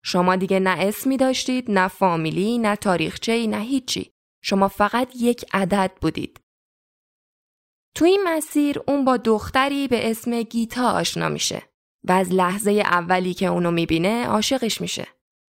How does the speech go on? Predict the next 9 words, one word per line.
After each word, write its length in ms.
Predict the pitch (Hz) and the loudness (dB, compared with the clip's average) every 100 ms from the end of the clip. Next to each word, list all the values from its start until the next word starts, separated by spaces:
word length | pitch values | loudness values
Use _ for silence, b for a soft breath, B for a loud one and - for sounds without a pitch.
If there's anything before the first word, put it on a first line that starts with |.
| _ _ _ _ _ _ _ | _ _ _ _ _ _ _
حتی 280 | 262 285 359 | 0 2 2
شماره‌ش 640 | 320 277 247 233 240 277 | 2 0 2 2 2 0
رو 60 | 302 | -2
خودش 440 | - 320 311 - | 2 2 2 0
رو 80 | 196 | 0
دست 360 | 196 190 - 196 | 2 0 0 -4
دختر 560 | 190 180 - 185 170 | -2 -2 -2 0 0
خالکوبی 720 | 165 - 202 190 170 202 180 170 | -2 -2 2 2 0 0 0 0
می‌کنه. 440 | 160 175 160 | 0 -2 -2